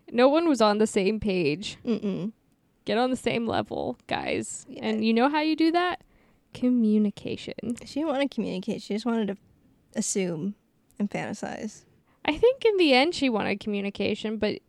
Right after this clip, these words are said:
Speaker 1: be-, I th-, I think her parents were really bad at teaching her how to be communicative in a relationship, so it's very hard for her to recognize she's reading signals that he's, it's just like the
Speaker 2: Mm-hmm.
Speaker 1: typical rom-coms that we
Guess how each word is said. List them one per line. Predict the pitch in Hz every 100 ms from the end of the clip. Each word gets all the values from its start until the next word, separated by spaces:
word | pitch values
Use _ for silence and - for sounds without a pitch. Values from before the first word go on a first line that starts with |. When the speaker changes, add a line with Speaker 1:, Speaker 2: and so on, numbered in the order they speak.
| -
Speaker 1:
be-, | 254 254 -
I | 143
th-, | 226 - -
I | 247
think | 349 -
her | 302
parents | - - 277 269 196 -
were | 208
really | 208 196
bad | 196 185 190 190
at | -
teaching | - 214 220 202
her | 208 190
how | 185
to | 190
be | 196 196
communicative | - 202 202 - 202 196
in | 190
a | 180
relationship, | 190 190 196 - 202 - 196 -
so | 196 196
it's | 190 -
very | 202 196
hard | 190 185 196 196 196 - _ _ _ _ _ _ _
for | 220
her | 220 214
to | 208
recognize | 196 196 233 202 196 190 190 190 - - - - _ _ -
she's | - 240 208
reading | 214 254 262 262 220 202 196 214 - - _ _ _
signals | - - 277 220 208 139 131 202
that | 208
he's, | 208 202 -
it's | - 240 220 -
just | 320 320
like | 320
the | -
Speaker 2:
Mm-hmm. | 202
Speaker 1:
typical | 233 202 - 226
rom-coms | 214 196 220 220 196 190
that | 190
we | - 196